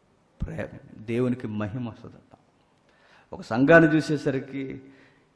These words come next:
ఇది లోక సంబంధమైన ప్రేమ కాదండి, మరి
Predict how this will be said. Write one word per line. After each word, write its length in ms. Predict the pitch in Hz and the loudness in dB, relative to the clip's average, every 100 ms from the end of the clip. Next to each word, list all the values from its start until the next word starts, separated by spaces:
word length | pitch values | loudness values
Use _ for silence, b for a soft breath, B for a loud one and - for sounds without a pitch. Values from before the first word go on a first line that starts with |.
| _ 143 | _ -10
ఇది 120 | 143 | -6
లోక 260 | 113 135 | -2 -4
సంబంధమైన 580 | 175 185 170 165 156 143 | -2 -2 0 0 0 0
ప్రేమ 340 | 143 127 127 123 | -2 -4 -6 -6
కాదండి, 540 | 123 110 101 82 135 - _ - | -10 -12 -12 -16 -20 -20 _ -12
మరి 260 | 104 151 | -10 -10